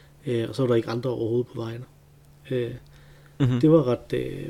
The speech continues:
Speaker 1: også, også, også fordi der var mange, der så alligevel ikke ville sende deres børn afsted, øh, fordi
Speaker 2: Mm.
Speaker 1: man, man jo ikke turde noget dengang. Øh,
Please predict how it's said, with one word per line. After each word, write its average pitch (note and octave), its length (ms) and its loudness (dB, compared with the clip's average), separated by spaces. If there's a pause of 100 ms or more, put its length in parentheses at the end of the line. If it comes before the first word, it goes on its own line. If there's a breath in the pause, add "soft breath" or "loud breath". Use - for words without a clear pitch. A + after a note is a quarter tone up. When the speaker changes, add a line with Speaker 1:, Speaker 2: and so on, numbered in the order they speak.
Speaker 1:
også, C3 340 -2
også, - 200 -6
også - 140 -6
fordi B2+ 100 -8
der B2+ 60 6
var G#2+ 80 2
mange, A2 160 -2
der A2+ 100 2
så A#2+ 160 -2
alligevel C3 300 4
ikke C3 120 6
ville C3 120 2
sende B2+ 180 -2
deres A#2+ 120 -2
børn B2+ 380 -2
afsted, C#3 260 0 (460)
øh, - 60 -10 (140)
fordi B2 220 4
Speaker 2:
Mm. F#2 80 0
Speaker 1:
man, A#2 200 2
man A2 100 -2
jo A2+ 60 0
ikke A#2 140 0
turde C3+ 240 0
noget B2+ 180 -2 (640 loud breath)
dengang. C3 280 0 (1000)
Øh, A2+ 640 -2